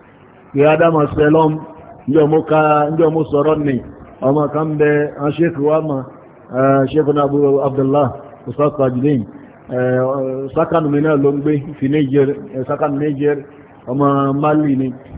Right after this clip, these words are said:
eh, Bamba bí nǹkan kan náà ń gbókọ rẹ̀ ni. Ǹjẹ́ mo ní Ádámù sẹlọ́m, ó yàn mí lódì ìdí ní Sudan ni. Àti ló fàjà tó bá ní, sí Ádámù lè sẹlọ́m ni, ókè, Ọlọ́run ní fa aṣọ Ádámù rabbahu. Ádámù ló sọ, lam yakul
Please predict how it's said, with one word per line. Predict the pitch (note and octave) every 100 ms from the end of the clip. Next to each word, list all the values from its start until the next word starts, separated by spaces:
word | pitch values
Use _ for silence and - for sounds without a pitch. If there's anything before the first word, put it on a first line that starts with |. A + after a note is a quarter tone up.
| - -
eh, | - B2+ B2+
Bamba | C3 D#3 D3+ C#3+
bí | C3+
nǹkan | D3+ C#3 B2+
kan | C#3
náà | D3
ń |
gbókọ | C#3 C#3+ C#3 C3+
rẹ̀ | C3
ni. | B2+ C3 - - - - - -
Ǹjẹ́ | - C#3
mo | D3
ní | D3+ D#3
Ádámù | D#3 D#3 E3 D#3 C#3+
sẹlọ́m, | C#3+ C#3+ D3+ D3 C#3+ - - - -
ó | - D#3+
yàn | F3 D3
mí | D#3
lódì | E3 D#3+
ìdí | C#3
ní | D3+ D3 D3 D#3
Sudan | C#3 C#3 D3 C#3
ni. | B2+ - - - - -
Àti | A#2 C#3 C#3 E3
ló | F#3 F#3
fàjà | F#3 F3 D3+
tó | D3+
bá | E3+ D#3+
ní, | D#3 D3
sí | E3+
Ádámù | F3+ F3+ F#3 F#3
lè | D#3+ C#3+
sẹlọ́m | D#3+ D3+ E3 D3+
ni, | D3
ókè, | D3+ E3+ E3
Ọlọ́run | D#3 D#3+ E3
ní | D#3+
fa | C3+ C#3 E3
aṣọ | D3+ E3 D#3 C3+ - - - -
Ádámù | D#3 E3+ E3 E3 D#3+ D3+
rabbahu. | E3+ C#3 E3 D#3 D3+ B2 - - -
Ádámù | C#3 F3 E3+ F#3+ F#3 D#3
ló | E3
sọ, | D#3 D#3+
lam | D#3
yakul | D#3 E3+ E3